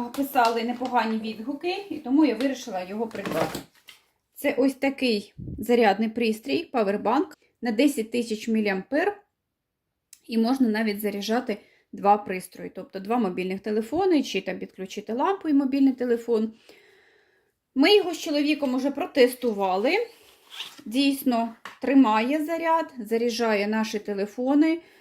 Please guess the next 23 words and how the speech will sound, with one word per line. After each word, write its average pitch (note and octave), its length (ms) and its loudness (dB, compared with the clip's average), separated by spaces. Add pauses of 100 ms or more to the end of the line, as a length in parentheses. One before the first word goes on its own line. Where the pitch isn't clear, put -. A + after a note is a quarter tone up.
(220)
сподобався. D4+ 1000 2 (260)
Він D4 200 4
такий C4 280 0
важкий, C4 720 -2 (480)
і A3+ 120 -10
це D4+ 380 2
є C4 160 2
признак C#4 460 0
того, B3+ 320 -2
що A#3 680 4
батарея A3+ 500 2
тут A3 220 -6
гарної A3 540 0
якості, F#3+ 760 -4 (260)
і B3 120 -4
цей B3+ 240 -2
павербанк B3 640 0
буде A3+ 340 0
нам G#3+ 200 0
служити. G#3 640 -6 (560)
Колись D4 380 2
я B3+ 60 2
купувала A3+ 760 0